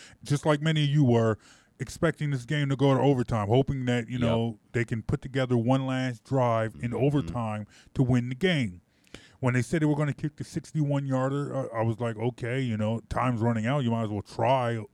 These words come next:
Speaker 1: know."
Speaker 2: It's better than a Hail Mary.
Speaker 1: E-, exactly. It's better than a, it's, it's much better than a Hail Mary.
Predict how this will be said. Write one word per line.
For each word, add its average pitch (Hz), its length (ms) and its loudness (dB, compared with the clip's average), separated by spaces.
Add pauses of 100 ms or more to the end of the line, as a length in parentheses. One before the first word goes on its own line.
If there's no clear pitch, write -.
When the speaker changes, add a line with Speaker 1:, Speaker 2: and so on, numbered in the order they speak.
(140)
Speaker 1:
know." 113 480 -8 (680)
Speaker 2:
It's - 100 -20
better 98 180 2
than 82 140 -4
a - 20 -8
Hail 80 180 -8
Mary. 80 300 -4
Speaker 1:
E-, 80 80 -6
exactly. 139 520 -2
It's 107 80 -6
better 131 220 2
than 131 140 -2
a, 127 240 0
it's, 127 220 -6
it's 131 260 -4
much 147 260 0
better 127 220 2
than 110 100 -2
a 104 60 0
Hail 101 180 0
Mary. 107 400 -2